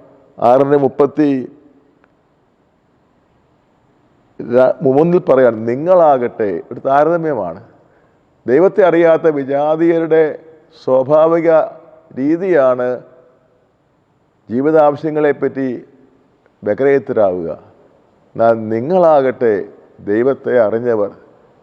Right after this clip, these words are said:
ദൈവവുമായി അടുത്ത സ്നേഹബന്ധമുള്ളവർ, ദൈവത്തിൻ്റെ മക്കളെന്ന് ബോധ്യമുള്ളവർ, ആ നിങ്ങൾക്ക് തീർച്ചയായും നിങ്ങൾ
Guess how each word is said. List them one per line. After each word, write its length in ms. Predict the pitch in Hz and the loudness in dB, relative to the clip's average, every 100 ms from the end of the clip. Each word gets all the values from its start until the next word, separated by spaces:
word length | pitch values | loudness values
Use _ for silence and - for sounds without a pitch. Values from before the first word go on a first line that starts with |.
| _ _ _ _ _ _ _ - | _ _ _ _ _ _ _ -6
ദൈവവുമായി 680 | 110 135 170 165 160 151 156 - - - - - - - | 0 4 4 4 4 4 2 -2 -14 -20 -20 -20 -20 -10
അടുത്ത 260 | 117 - 156 | -6 -2 -2
സ്നേഹബന്ധമുള്ളവർ, 1000 | 147 135 143 147 143 135 123 113 101 92 - - _ _ _ _ _ _ - | 0 0 2 0 0 -2 0 0 -2 -8 -14 -20 _ _ _ _ _ _ -4
ദൈവത്തിൻ്റെ 600 | 104 123 123 123 120 117 - - | -2 0 -2 -4 -4 -4 -4 -8
മക്കളെന്ന് 840 | 107 104 101 - - 143 131 127 123 | -4 -4 -4 -10 -2 0 0 0 -2
ബോധ്യമുള്ളവർ, 800 | 107 113 - 139 104 87 80 - - _ _ _ _ _ _ _ _ _ - | 0 -2 -2 -6 -4 -6 -8 -12 -20 _ _ _ _ _ _ _ _ _ -8
ആ 100 | 98 | -4
നിങ്ങൾക്ക് 680 | 98 101 110 156 175 - 131 104 98 - - - _ _ _ _ _ - | -4 -4 -2 0 0 2 2 2 0 -6 -20 -20 _ _ _ _ _ -2
തീർച്ചയായും 840 | 131 - 147 127 120 117 117 101 - 101 | -2 0 0 4 4 2 -2 -8 -18 -12
നിങ്ങൾ 300 | 113 120 | -6 0